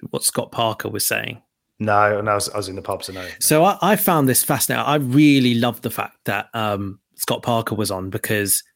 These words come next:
Speaker 1: you know, not necessarily that it was Scott Parker, but the fact that he's a current manager. Obviously, I think he's still unemployed, right? But, like, he, um, was a manager during this Premier League season, and, you know, ha-, is a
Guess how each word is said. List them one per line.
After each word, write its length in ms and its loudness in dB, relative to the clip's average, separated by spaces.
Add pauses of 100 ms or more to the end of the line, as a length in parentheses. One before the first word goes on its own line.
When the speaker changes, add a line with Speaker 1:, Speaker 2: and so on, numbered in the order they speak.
Speaker 1:
you 80 -2
know, 100 -2
not 140 0
necessarily 360 0
that 280 -2
it 100 -4
was 120 -2
Scott 240 -6
Parker, 320 -2
but 160 -8
the 40 -6
fact 280 -4
that 120 -4
he's 380 -2 (360)
a 80 -4
current 380 -2
manager. 420 -2
Obviously, 380 0
I 80 0
think 200 -6
he's 180 -2
still 180 -2
unemployed, 460 -4
right? 180 -4
But, 140 -2
like, 140 -4
he, 240 0 (240)
um, 280 0
was 440 2 (300)
a 80 2
manager 380 0
during 400 2
this 160 0
Premier 320 -2
League 220 -2
season, 340 0
and, 220 -6
you 80 -2
know, 80 -4
ha-, 220 -4
is 300 0
a 180 -4